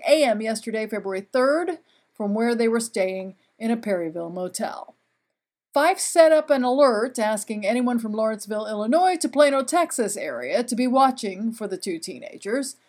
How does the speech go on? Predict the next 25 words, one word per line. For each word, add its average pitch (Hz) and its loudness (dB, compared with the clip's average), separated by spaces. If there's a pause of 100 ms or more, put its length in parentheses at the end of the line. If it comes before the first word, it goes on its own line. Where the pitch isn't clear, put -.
(460)
At 277 6
around 339 6
three 381 0
thirty 381 0
today, 311 2
however, 196 -2
Fife 240 2
was 208 -8
notified 262 0
that 220 -8
the 185 -6
two 240 -2
had 262 0
indeed 330 0
made 185 -6
it 175 -12
to - -16
Texas - -6 (460)
and 466 -6
were 427 -2
subsequently 277 -2
found 240 0
there, 240 2
likely 226 -2
due 214 -4